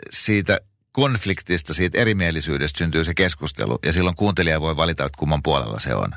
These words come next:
Mut sellainen liikuttava yksimielisyys, missä kumpikin vaan nyökkäilee sille samalle asialle, että onpas nyt kauheaa, niin se ei kanna kauhean pitkälle.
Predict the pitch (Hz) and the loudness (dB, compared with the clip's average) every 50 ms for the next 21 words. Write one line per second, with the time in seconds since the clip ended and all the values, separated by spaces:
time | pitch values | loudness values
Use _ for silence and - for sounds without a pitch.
0 | - _ _ - 85 - 95 90 90 90 98 113 117 101 107 87 - 92 87 90 | -12 _ _ -4 -2 2 2 2 2 2 2 2 2 2 0 0 0 2 2 2
1 | 92 95 - - 78 85 80 73 69 73 69 78 73 71 78 76 73 - 92 87 | 2 0 -2 -2 -2 0 0 0 0 -2 -4 -4 -4 -2 -2 -4 -2 0 0 0
2 | 78 82 - 76 67 73 78 80 82 85 82 78 73 - 71 69 69 65 64 - | 0 0 -2 0 0 2 2 2 2 2 0 0 0 -2 -4 -2 -2 -4 -4 -6
3 | 69 65 64 - 85 78 71 67 64 62 67 69 71 65 60 62 - 82 78 73 | -6 -4 -2 0 0 0 0 0 -2 -4 -4 -4 -4 -4 -2 -2 0 0 0 0
4 | 76 73 - 71 69 - 76 71 67 67 78 - 57 55 50 - 62 67 - - | -2 -2 -4 -6 -4 -2 0 0 0 0 -2 -4 -4 -4 -4 -2 -2 -4 -4 -6
5 | _ _ _ _ - - - - - 82 82 73 - 78 78 71 71 - - 78 | _ _ _ _ -10 -8 -4 0 2 2 2 2 0 0 0 0 0 -2 -2 -2
6 | 73 71 65 - - - - - - - - - - | -2 -2 -2 -2 -4 -6 -4 -4 -6 -6 -6 -10 -16